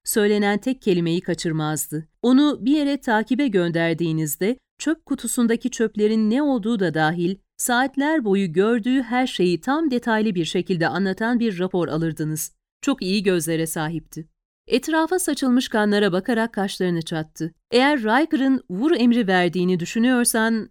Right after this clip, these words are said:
pek sanmıyorum. Cohley soruşturmada yardımcı kuvvetlerdendi, arka plandaydı. Evet, baskına katıldı ama olay yerini kaydetmekten başka bir şey yapmadı. Hiçbir boka yaramasa da Riker'ı indiren ben oldum." "İyi,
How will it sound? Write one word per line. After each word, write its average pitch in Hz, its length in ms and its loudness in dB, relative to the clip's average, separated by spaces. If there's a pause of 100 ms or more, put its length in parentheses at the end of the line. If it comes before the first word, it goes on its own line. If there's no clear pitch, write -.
(120)
pek 233 200 -4
sanmıyorum. 160 720 0 (220)
Cohley 320 480 4
soruşturmada 262 800 0
yardımcı 226 520 2
kuvvetlerdendi, 180 960 0
arka 208 300 2
plandaydı. 170 800 -2 (180)
Evet, 226 360 0
baskına 214 480 0
katıldı 254 540 0
ama 180 380 0
olay 226 400 2
yerini 262 260 2
kaydetmekten 226 800 -2
başka 185 320 -2
bir 170 40 -6
şey - 200 -4
yapmadı. 160 560 -4 (240)
Hiçbir 254 400 2
boka 269 280 0
yaramasa 220 680 0
da 160 300 0
Riker'ı 262 500 0
indiren 233 520 0
ben 214 140 0
oldum." 147 380 -6 (240)
"İyi, 226 300 -2